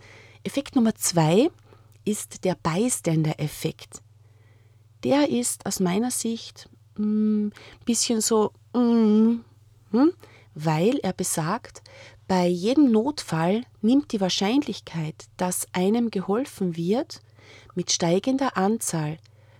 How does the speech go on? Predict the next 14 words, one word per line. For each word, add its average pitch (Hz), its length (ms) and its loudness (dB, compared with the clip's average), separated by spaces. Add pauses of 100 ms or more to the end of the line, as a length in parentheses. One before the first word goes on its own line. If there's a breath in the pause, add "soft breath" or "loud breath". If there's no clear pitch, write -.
(120 soft breath)
der 180 140 0
Umherstehenden 208 1120 -2 (460)
ab. - 380 -2 (540)
Wobei, 226 340 4 (880)
es - 140 2
ist 254 160 2
einfach 202 280 2
ein 190 140 6
Effekt. - 500 0
Niemand 269 400 6
meint 208 420 2
es 180 220 -2
sozusagen 190 640 0
böse, 214 520 6